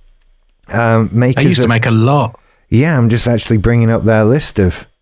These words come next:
Speaker 2: Oh, they made B M X Simulator, which was one of my other favourite games.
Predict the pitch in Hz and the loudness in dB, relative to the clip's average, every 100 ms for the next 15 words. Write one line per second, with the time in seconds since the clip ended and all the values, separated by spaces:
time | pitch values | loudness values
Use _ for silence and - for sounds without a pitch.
0 | - 175 226 143 226 277 247 196 - 214 | -6 0 0 0 2 2 2 0 0 -2
1 | 208 185 190 151 - 254 202 131 120 127 | 0 0 -2 -4 -2 0 0 0 -2 -2
2 | 120 117 127 147 143 139 202 156 - 113 | -4 -4 -2 0 0 0 -2 -2 -2 -4
3 | 104 104 104 104 98 104 | -4 -6 -6 -4 -6 -8